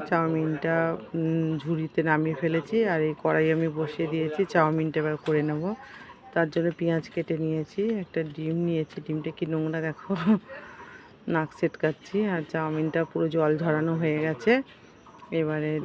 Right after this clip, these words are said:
দিয়ে দেবো আমি কড়ার মধ্যে রিফাইন তেল, এটা রাইস ব্র্যান্ডের। উম,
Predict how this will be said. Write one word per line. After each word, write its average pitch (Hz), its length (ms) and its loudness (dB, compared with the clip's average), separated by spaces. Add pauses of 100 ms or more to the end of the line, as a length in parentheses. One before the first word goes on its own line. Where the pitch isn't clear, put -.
দিয়ে 160 220 0
দেবো 151 140 2 (100)
আমি 160 180 2 (2500)
কড়ার 160 280 4
মধ্যে 156 320 2 (480)
রিফাইন 165 460 2 (140)
তেল, 180 280 2
এটা 165 300 0
রাইস 160 280 4 (100)
ব্র্যান্ডের। 160 420 2 (960)
উম, 151 580 0